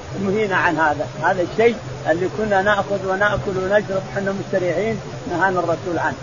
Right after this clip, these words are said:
لأنه صار ربا وباطل. يقول: "فقلت: ما الذي نهاكم؟" أمر الرسول أحق أن يتبع، أمر الرسول أحق أن يتبع على جميع العالم إلى يوم القيامة، حق أن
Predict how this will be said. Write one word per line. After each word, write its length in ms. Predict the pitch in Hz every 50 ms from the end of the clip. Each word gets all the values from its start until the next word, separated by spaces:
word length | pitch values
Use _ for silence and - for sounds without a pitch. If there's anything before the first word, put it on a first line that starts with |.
| - - - 147 147
لأنه 380 | 156 165 180 180 180 180 180 175 -
صار 160 | 190 185 180 180 175
ربا 220 | 208 226 185 220 208
وباطل. 640 | 185 180 180 170 - 180 175 165 156 135 170 160 151 - - - - - - -
يقول: 280 | 165 165 - 214 214 220
"فقلت: 400 | - 214 214 - 247 226 - 233 233
ما 80 | 240 240
الذي 300 | 233 226 220 208 208 202
نهاكم؟" 440 | 196 180 185 180 165 - - 165 139 127 127 - - - - -
أمر 220 | 180 196 208 214 214
الرسول 460 | 202 208 220 185 - 226 240 233 226
أحق 340 | 190 135 - - - - -
أن 180 | 202 196 196 170 131 -
يتبع، 220 | 196 180 147 143 - - - - - 127 131 156
أمر 260 | 165 175 190 196 208
الرسول 540 | 190 190 196 - - - 262 269 262 240 185 156 - - 131 - -
أحق 340 | 190 - 240 262 247 - 247
أن 240 | 247 254 233 226 233
يتبع 440 | - - - 226 202 175 175 143 135 - - - - -
على 220 | 160 185 208 202
جميع 360 | 196 233 233 240 247 220 208
العالم 400 | 202 185 190 214 202 190 190 190 233
إلى 200 | 220 214 220 214
يوم 160 | 208 202 196
القيامة، 500 | 185 175 135 190 196 190 170 160 156 147 139 135 - - - - - - - - - 190
حق 120 | 220 - - - - 214
أن 220 | 202 208 196 190